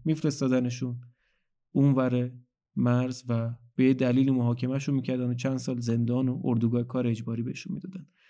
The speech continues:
قاعدتاً بعد جنگ چون شوروی نیاز شدیدی به کارگر مفت داشت، همینجوری زندانی جمع می‌کردن دیگه به بهانه‌های مختلف.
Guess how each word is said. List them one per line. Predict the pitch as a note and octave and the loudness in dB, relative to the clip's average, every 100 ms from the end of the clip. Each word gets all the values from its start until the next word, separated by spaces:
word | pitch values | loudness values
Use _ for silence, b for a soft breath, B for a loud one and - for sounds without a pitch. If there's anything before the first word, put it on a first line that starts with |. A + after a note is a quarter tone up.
| b b | b b
قاعدتاً | - C3 C#3 C3+ B2+ D#3 | 0 4 4 4 2 0
بعد | D3 B2+ A#2+ A#2+ | 2 0 0 0
جنگ | A#2 C3 C3+ | 0 -2 -2
چون | C#3 C3 | -4 -4
شوروی | - B2 A#2+ A#2+ C3 C#3 b b b b - | -2 0 2 2 2 0 b b b b 2
نیاز | A#2+ B2 B2+ C#3+ D3 | 4 6 6 4 0
شدیدی | C#3+ - A#2+ B2 C#3 B2 | -4 -2 2 4 4 2
به | A#2 | 0
کارگر | A#2 A2+ A2 A2+ A2+ | -4 -2 0 0 2
مفت | A2+ A2+ A#2 - - | 2 4 2 -2 -4
داشت، | D3 E3+ D#3 - | 0 0 0 -2
همینجوری | E3 D#3+ C#3+ C#3+ | 0 0 0 0
زندانی | C3+ B2 A#2 B2 | 0 2 2 2
جمع | B2 B2+ A#2+ | 2 2 0
می‌کردن | G#2+ C3 C3 C3 B2 | -2 -6 -6 -6 -4
دیگه | C3 | -4
به | A#2+ | -4
بهانه‌های | A2+ A2 A2+ A#2+ | -2 -2 -2 0
مختلف. | B2 A#2+ A#2+ B2 D3+ | 0 -2 -6 -6 -6